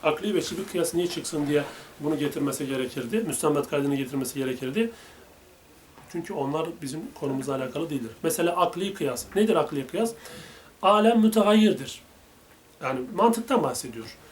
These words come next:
A-, şimdi alem hadistir. Niye hadistir? Çünkü alem değişkendir. E, değişen her şey hadisse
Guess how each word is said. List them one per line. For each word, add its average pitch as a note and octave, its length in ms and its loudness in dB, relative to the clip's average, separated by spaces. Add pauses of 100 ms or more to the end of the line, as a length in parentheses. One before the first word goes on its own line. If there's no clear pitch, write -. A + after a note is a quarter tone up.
(240)
A-, F#3 300 4
şimdi F#3 240 -4
alem G#3+ 320 8
hadistir. G#3+ 680 2 (1000)
Niye A#3 200 6
hadistir? C3+ 540 2 (280)
Çünkü G#3+ 300 -4
alem F3+ 380 6
değişkendir. D#3 580 6 (120)
E, F3+ 160 4
değişen G3+ 360 6
her F#3+ 160 4
şey D3+ 220 0
hadisse E3+ 600 0